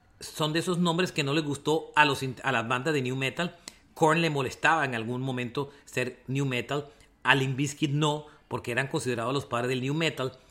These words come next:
pero el New Metal en general fue visto como un, como un, como un género, em, digamos que, em, la palabra es como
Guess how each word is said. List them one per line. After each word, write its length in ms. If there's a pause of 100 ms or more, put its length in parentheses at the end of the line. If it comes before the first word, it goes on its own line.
(120)
pero 160
el 100
New 160
Metal 360
en 80
general 500 (420)
fue 200
visto 260
como 220
un, 220 (120)
como 240
un, 220 (120)
como 360
un 400
género, 500 (420)
em, 760
digamos 440
que, 440 (320)
em, 840 (1000)
la 220
palabra 480
es 180
como 760